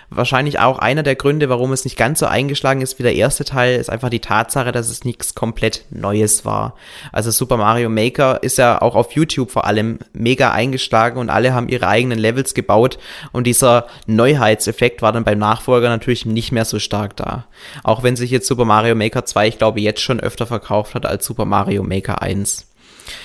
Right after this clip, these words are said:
Und ich finde auch, du hast es richtig erkannt, die, äh, Strategie, die sie bei Super Mario Maker eins hatten,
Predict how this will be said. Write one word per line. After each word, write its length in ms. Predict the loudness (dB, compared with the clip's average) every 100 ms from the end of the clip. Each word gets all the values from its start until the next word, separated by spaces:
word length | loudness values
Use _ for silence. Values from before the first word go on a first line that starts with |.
| -14 -2
Und 340 | 0 0 -2
ich 100 | -6
finde 300 | -2 0 0
auch, 380 | 4 4 2 -6 _ _ -8
du 100 | 0
hast 140 | 0 2
es 120 | 0
richtig 240 | -2 0 0
erkannt, 500 | 0 0 -2 -4 -10 -18 -18 -8
die, 300 | -4 0 0
äh, 260 | 0 -2 -2
Strategie, 520 | 0 -2 0 0 0
die 120 | 0
sie 160 | -2 2
bei 200 | 4 4
Super 220 | 0 0
Mario 260 | 2 2
Maker 360 | 2 -2 -2 0
eins 300 | 0 0 -2
hatten, 340 | -4 -4 -6